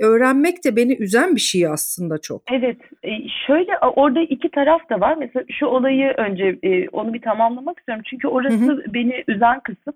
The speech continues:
Speaker 2: O atom denen zehri uyguladığımda öldüm dediği böcekle ilgili ziraat mühendisi bana dedi ki, "O," dedi, "yararlı böcek. Zararlı
Speaker 1: Hı.
Speaker 2: böcekleri öldüren yararlı böceği öldürmüş ve onu tanımıyor çiftçi," dedi.
Speaker 1: Bu da
Speaker 2: Yani
Speaker 1: kötü.
Speaker 2: şimdi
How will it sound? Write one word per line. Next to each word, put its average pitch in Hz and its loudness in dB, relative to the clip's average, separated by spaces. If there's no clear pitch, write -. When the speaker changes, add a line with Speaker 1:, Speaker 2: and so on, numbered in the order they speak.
Speaker 2:
O 294 2
atom 311 0
denen 277 2
zehri 262 0
uyguladığımda 254 0
öldüm 247 -2
dediği 208 -6
böcekle 220 -4
ilgili 233 -2
ziraat 240 2
mühendisi 233 -4
bana 233 -4
dedi 247 -8
ki, 196 -4
"O," 254 2
dedi, 233 0
"yararlı 214 4
böcek. 165 -4
Zararlı 214 4
Speaker 1:
Hı. 180 -4
Speaker 2:
böcekleri 220 -4
öldüren 220 -4
yararlı 226 0
böceği 233 -8
öldürmüş 233 -10
ve 240 -8
onu 220 -8
tanımıyor 160 -6
çiftçi," - -6
dedi. - -6
Speaker 1:
Bu 214 2
da - 4
Speaker 2:
Yani 196 4
Speaker 1:
kötü. 202 -8
Speaker 2:
şimdi 233 0